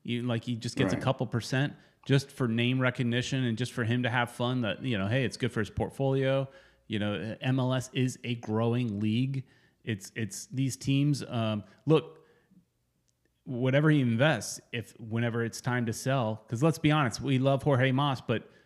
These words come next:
Speaker 1: at some point he's gonna sell the team probably. I mean,
Speaker 2: Right.
Speaker 1: maybe he doesn't. Maybe he passes it down to his family. But, but M L S teams tend to move, change hands. It, it happens.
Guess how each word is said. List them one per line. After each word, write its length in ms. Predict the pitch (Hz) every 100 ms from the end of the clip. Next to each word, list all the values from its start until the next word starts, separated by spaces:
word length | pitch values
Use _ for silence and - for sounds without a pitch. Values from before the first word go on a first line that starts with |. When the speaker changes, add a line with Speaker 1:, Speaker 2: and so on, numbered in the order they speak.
| _ -
Speaker 1:
at 60 |
some 200 | 175 185
point 220 | 190 127
he's 120 | 110 117
gonna 160 | 95
sell 240 | 92 92 92
the 60 |
team 200 | 90 101
probably. 680 | 95 82 92 92 110 143 170 - -
I 100 | 104
mean, 360 | 104 101 98 - -
Speaker 2:
Right. 100 | 98
Speaker 1:
maybe 300 | 110 143 160
he 80 | 139
doesn't. 320 | 107 95 139
Maybe 240 | 117 120 113
he 20 |
passes 460 | - 120 107 107 104
it 120 | 95
down 260 | 113 101
to 60 | 101
his 100 | 92
family. 300 | 107 98 117
But, 180 | 113 143 - -
but 100 | 208
M 140 | 226 240
L 160 | 226
S 160 | 214 -
teams 280 | 208 196 190
tend 320 | - 165 165
to 60 | 170
move, 480 | 165 165 147 - - _ _ _ _ _ -
change 240 | 165 165
hands. 420 | 202 285 170 -
It, 140 | 120 -
it 120 | 135
happens. 520 | 165 262 - 62 107